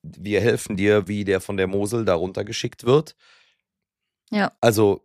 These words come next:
Speaker 2: Bootsführerschein auf Deutsch.
Speaker 1: Bootsführerschein auf Deutsch.
Speaker 2: Mhm.
Speaker 1: Und jetzt kommt wieder dieser Faktor, was ist Mallorca für dich?
Speaker 2: Ja.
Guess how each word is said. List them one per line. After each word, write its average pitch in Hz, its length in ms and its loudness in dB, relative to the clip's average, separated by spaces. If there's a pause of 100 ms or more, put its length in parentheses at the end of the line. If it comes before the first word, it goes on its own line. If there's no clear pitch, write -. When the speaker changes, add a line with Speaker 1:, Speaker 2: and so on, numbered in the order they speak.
(120)
Speaker 2:
Bootsführerschein 214 640 2
auf 214 100 0
Deutsch. 220 320 2
Speaker 1:
Bootsführerschein 131 640 2
auf 127 140 -4
Deutsch. 135 480 -2 (160)
Speaker 2:
Mhm. 202 380 -2 (680)
Speaker 1:
Und 113 220 0
jetzt 131 260 2
kommt 156 220 0
wieder 139 160 0
dieser 123 180 0
Faktor, 123 400 -2
was 110 160 2
ist - 240 -8
Mallorca 117 400 0
für 90 160 -6
dich? 80 220 -8
Speaker 2:
Ja. - 40 -20